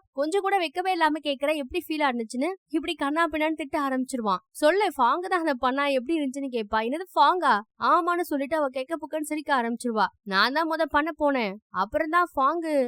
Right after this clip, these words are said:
'இல்ல மாஸ்டர், நான் பண்றேன்னு' சொல்லி அவன் பண்ணான். அதான் கேக்குறேன், எப்படி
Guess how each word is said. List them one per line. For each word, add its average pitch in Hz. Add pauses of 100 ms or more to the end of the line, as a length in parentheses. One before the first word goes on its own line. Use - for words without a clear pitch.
(180)
'இல்ல 254
மாஸ்டர், 311
நான் 269
பண்றேன்னு' 302
சொல்லி 277
அவன் 262
பண்ணான். 254 (160)
அதான் 294
கேக்குறேன், 349
எப்படி 285